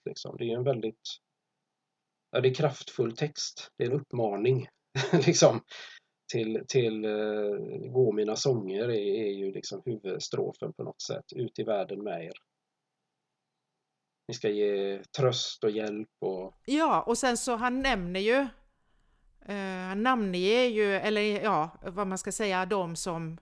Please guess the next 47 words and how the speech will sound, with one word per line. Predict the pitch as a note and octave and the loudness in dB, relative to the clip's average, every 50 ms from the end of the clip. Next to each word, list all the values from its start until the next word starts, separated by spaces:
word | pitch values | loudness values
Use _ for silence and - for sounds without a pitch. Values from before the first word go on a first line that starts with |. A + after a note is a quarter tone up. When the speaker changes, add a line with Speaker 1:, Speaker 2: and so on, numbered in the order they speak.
| _ _ | _ _
Speaker 2:
s-, | - - - E3 - - | -12 -10 -10 -10 -10 -10
de | F3 F#3 G#3+ F3 F3 F3 | -4 -2 -2 -2 -2 -4
som | E3+ - F3+ E3 E3+ | -4 -4 -4 -4 -6
ska | - - - E3+ | -6 -6 -6 -6
ta | - - G3 F#3 | -2 -2 0 0
emot | F#3 G3 G3 G3+ G#3+ - | 0 0 0 0 0 0
det | A3+ | 0
här. | G3 E3 D#3 | 2 2 2
"Gå | D#3+ G3 A3 G#3 G3+ | 4 4 4 4 4
mina | G3+ G#3 G3+ F#3+ F#3 F3+ | 4 2 0 0 0 -2
sånger | - - A3 G3+ G3 F#3+ F3+ F3 E3+ E3+ | 0 2 2 2 2 0 0 0 0 -2
till | E3+ - F#3+ F3 E3 | 0 -2 -2 -2 0
de, | E3 E3+ E3 E3 E3+ D#3+ - - - - - - - - | -2 -2 -2 -2 -4 -6 -10 -14 -18 -18 -20 -20 -8 -2
till, | - G3 F3+ E3+ E3 E3 | 0 0 0 0 -2 -2
till, | - G#3 G3 F#3+ F#3 E3+ - - _ _ | 0 2 2 2 2 -2 -6 -12 _ _
till | - A3 G#3+ G3 | 0 0 2 2
de | G#3 G3+ G#3 | 2 2 2
ensamma, | G#3 G#3 G#3 G3 F3 - - G#3 F#3+ F3+ F3+ F3+ F3+ F3+ F3+ | 2 2 2 0 0 0 2 2 2 2 0 0 -2 -2 -2
till | F3+ - G3+ F#3+ F3+ | 0 0 2 2 2
de, | F3+ F#3 F3+ F3 F3 F3 F3 F3 | 2 2 2 2 0 -2 -4 -4
eh, | B2 G3+ F#3 - - G#2+ - | -4 -6 -6 -6 -6 -6 -4
svältande, | - - G#3+ G#3+ G3+ F#3+ F3+ - - F#3 F3 F3 E3+ F3+ F3+ F3+ | -2 2 4 4 4 4 2 2 2 2 2 2 2 0 0 -2
till, | F3 - G3+ F#3 F3+ F3+ F3+ F3 - - - - - - - | -2 0 0 0 0 0 -2 -4 -8 -12 -20 -20 -20 -16 -2
till | - G#3+ F#3+ F#3 F#3 F3+ F3 F3 F3 E3+ F3 - | 2 2 4 4 2 0 0 -2 -2 -2 -4 -2
kvinnorna | - A#3 A#3+ A3 G#3 F#3+ F3+ E3+ E3 E3 E3+ E3+ F3 F3 | 2 4 4 6 6 4 2 0 0 0 0 0 2 0
som | - - - F3 E3+ E3+ E3+ E3+ F3 | 0 0 -2 -2 -4 -4 -6 -6 -4
har | F3 F#3 G3 | -2 0 2
blivit | F3+ F#3+ F#3 F3 F#3+ - | 2 4 4 4 2 4
arvegods." | - G3+ G3+ G3+ D#3+ F3 E3+ E3+ F#3 F3+ F3+ F3+ - - - - - - - - - - - | 4 4 4 4 2 0 0 2 2 2 2 0 -2 -2 -2 -2 -2 -2 -4 -4 -6 -10 -8
Och | - F#3+ F#3 F#3 F3+ F#3 F#3 F#3+ G3 F#3+ E3+ - F3 A#2 A#2+ C3+ | -6 -4 -2 0 0 0 0 0 0 -2 -6 -8 -12 -14 -6 -2
Speaker 1:
Och, | D3 D#3 C#3+ | 0 0 2
och | E3 D#3+ | 4 4
jag | E3 E3 E3 | 4 6 6
tror | E3+ F3 | 8 10
även | F#3 F#3+ E3+ C#3 C#3 | 12 12 10 8 6
till | C3 D3+ C3+ | 2 2 2
borgarna | E3 E3+ E3+ E3 D3+ B2+ B2 B2 A2+ A#2+ C3 C#3+ D3 | 4 4 4 4 2 2 2 2 4 4 4 4 4
som, | D3 - D3 C#3 C3+ C3 | 2 2 0 0 0 -2
som | C3 - D3 C3+ C#3+ | -4 -2 -2 -2 0
håller | C3 B2+ C#3+ D3 C#3+ | 0 0 2 2 2
på | C#3 D3+ D3 | 2 2 2
att | C#3 | 4
dö | D3 D3+ C#3+ C3+ B2+ | 6 8 8 8 8
av | B2+ B2+ B2+ B2+ | 6 4 2 0
leda. | C#3+ D3 C#3+ C#3 B2 A2+ G2+ - A#2 A#2 | 0 0 2 2 0 0 0 -2 0 2
Han, | C3 C#3 C#3 | 2 4 4
han, | C#3+ C#3+ C#3+ D3 | 4 4 4 4